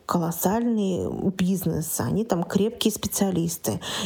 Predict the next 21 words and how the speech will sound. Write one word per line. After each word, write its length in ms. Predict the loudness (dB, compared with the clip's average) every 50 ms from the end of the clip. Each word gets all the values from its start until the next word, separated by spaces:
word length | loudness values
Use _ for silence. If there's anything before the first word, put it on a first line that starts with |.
| -4 0
или 280 | 0 0 2 2 2
у 100 | 2 2
них 260 | 2 2 2 2 2 0
уже 380 | 0 2 2 2 2 2 2
много 380 | 2 2 2 2 2 2 2 2
детей, 500 | 2 2 0 0 0 -2 0 0 0 0
есть 260 | 0 0 0 0 -2
семья, 440 | 0 0 0 0 2 0 -2 0 0
но 140 | 0 0 2
при 200 | 2 2 2 2 2 0
этом 300 | 0 0 0 0 0 -2 -4 -8 -8 -6 -6 -4 -4 -6 -6 0
они 380 | 0 2 2 2 2 0 0 0
чувствуют 520 | 2 2 0 0 0 0 0 0 0 -2
себя 340 | -2 0 2 2 2 2 2
детьми. 600 | 0 0 0 -2 0 2 2 4 4 4 0 -2 -4 -6 -12 -18 -20 -16 -12 -10 -8 -8 -8 -10 -6 -2 0
И 320 | 0 2 2 0 0 -2 0
ощущают 680 | 0 0 2 0 0 -2 -2 0 0 0 0 0 0 2
они 200 | 2 2 2 0
себя 460 | 0 0 0 2 2 2 0 0 -2
детьми 680 | 0 0 0 0 0 -2 2 2 2 2 2 0 0 -2 -6 -8 -10 -10 -10 -10
в 520 | -10 -4 -2 0 0 2 2 0 0